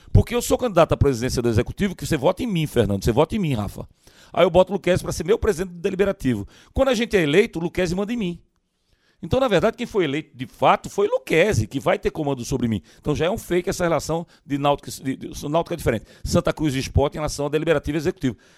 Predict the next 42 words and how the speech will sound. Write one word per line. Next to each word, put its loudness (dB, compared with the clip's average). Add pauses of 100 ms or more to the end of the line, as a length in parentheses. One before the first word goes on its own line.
(240)
Aí 4
no 0
Santa 0
você 10
cria -4
comissão 4
patrimonial, 4
que -2
tá 2
desde 2
setenta. 0 (640)
Eu -2
perguntei 2
a 6
Ricardo 0
de -2
Paula 4
no -4
programa: 0 (240)
o 2
que 4 (340)
evoluiu, 6 (240)
eu 0
tô -4
falando -4
evoluiu, 8
não 0
é -4
consertou 4
não. -2 (460)
O -8
que -6
evoluiu 8
no 4
Santa 2
Cruz 4
da 2
década 0
de -8
setenta -2
pra 0
cá? -8